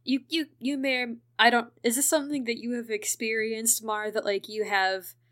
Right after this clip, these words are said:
there's, like, certain names that just, like, scream a fantasy class?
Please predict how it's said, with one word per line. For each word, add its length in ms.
there's, 240
like, 240
certain 440
names 400
that 180
just, 220
like, 160
scream 640
a 100
fantasy 540
class? 480